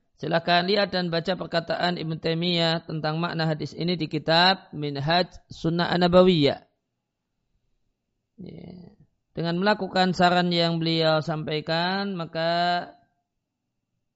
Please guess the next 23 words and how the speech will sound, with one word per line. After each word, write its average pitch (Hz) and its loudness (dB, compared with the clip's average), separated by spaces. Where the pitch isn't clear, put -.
ya, 180 -20
diba-, 156 -10
eh, - -10
akan 160 -4
saya 160 -8
bacakan 170 -4
perkataan 165 -6
Ibnu 156 -10
Taimiyah 175 -2
di 151 -4
Minhaj 165 -6
Sunnah 160 -12
An-Nabawiyah. 139 -14
Dia 170 -16
katakan, 170 -4
bahwasanya 170 -6
Nabi 214 -2
Shallallahu 185 -2
Alaihi 175 -2
Wasallam 180 -6
menjelaskan 170 -4
had-, 160 -6
dalam 156 -6